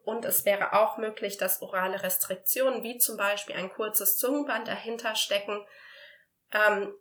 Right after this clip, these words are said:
am allerhäufigsten ist tatsächlich, dass irgendwelche Anlegefehler vorhanden sind. Das Problem bei diesen schnalzenden, klickenden Geräuschen ist einfach, dass das deutlich anstrengender für dein Baby ist, so zu saugen, weil es ja einfach immer wieder abdockt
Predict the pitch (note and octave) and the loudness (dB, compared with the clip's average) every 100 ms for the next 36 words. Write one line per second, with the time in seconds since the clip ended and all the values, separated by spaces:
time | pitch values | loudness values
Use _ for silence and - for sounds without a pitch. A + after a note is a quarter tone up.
0 | - G#3 - G#3 A#3+ A#3+ - G#3 G#3 G3+ | -4 -4 6 6 8 6 4 2 2 0
1 | - G#3 - G3 - F#3 - G3 G3 G3 | 4 4 2 2 2 2 -2 -2 -4 -2
2 | G3 - - - - - F#3+ - G3+ F#3 | -2 -2 -18 -20 -12 0 2 2 -2 -2
3 | F3 F3+ - F#3+ F#3 F3+ F3+ F3+ - F3+ | -2 -4 -6 -4 -4 -4 -4 -6 -6 -4
4 | F3 - F#3 - F3 - - - - - | -4 -4 -8 -8 -8 -10 -10 -12 -12 -16
5 | - - - - - G3 - G3 F#3+ B3+ | -20 -20 -20 -6 0 0 2 0 2 4
6 | D4+ C4+ F#3+ F#3+ G3 F#3+ G3 G3 - - | 4 4 2 0 0 0 0 -6 -8 -4
7 | - G#3 G3+ A3 A3 - G3 F#3+ - A#3+ | -2 4 8 8 8 6 4 -2 -2 -2
8 | A#3+ G#3 F#3 F#3 F#3 F3+ F#3 - G3+ A#3+ | 2 0 2 0 0 0 0 0 -4 -8
9 | - - - _ - A3 - G#3+ A3 A#3 | -14 -20 -20 _ -2 2 4 2 4 2
10 | - G3+ - - _ - G#3 - G#3 A#3 | 4 6 6 4 _ -4 0 4 6 4
11 | A#3+ - G#3+ A#3+ - A3 G#3 G3+ G3+ G#3 | 0 -2 0 0 0 0 0 0 0 -2
12 | G#3 G3+ G#3+ A3 - F#3+ - - G3 G#3 | -2 -2 -6 -6 -4 -2 -2 -4 -4 -2
13 | G#3+ A3 G3+ F#3 F3+ F3+ F3+ G3+ A3 - | -2 -4 2 2 2 4 4 4 0 -2
14 | - G#3+ A#3+ B3+ B3 G#3+ - C4+ - G#3+ | -4 -4 0 0 2 0 2 0 2 2
15 | C#4 - | 2 -4